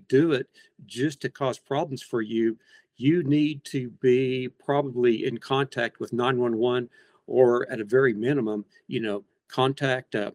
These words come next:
if you're with C C W Safe, which I am, you know, contact them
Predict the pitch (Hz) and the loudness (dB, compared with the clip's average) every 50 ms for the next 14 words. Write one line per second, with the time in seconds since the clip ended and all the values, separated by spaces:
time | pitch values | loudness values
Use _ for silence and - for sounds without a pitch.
0 | - _ _ _ _ _ - 135 139 143 147 143 - 175 165 - - 165 160 180 | -12 _ _ _ _ _ 0 2 2 2 2 0 0 -2 -2 0 0 -2 -2 -2
1 | - _ - 156 151 135 113 - - 170 190 190 - - 113 - - 117 120 135 | -4 _ -4 -4 -4 -4 -6 -6 -2 0 0 0 0 -2 -2 0 0 0 2 2
2 | 156 156 117 101 _ _ _ _ _ _ - 120 117 104 - - 151 147 139 135 | 0 -2 -4 -6 _ _ _ _ _ _ -4 -2 -2 -2 -2 -2 -2 -2 -2 0
3 | - 139 123 - - 113 135 147 147 135 117 113 | -2 -2 -2 -2 2 2 4 4 4 2 0 -2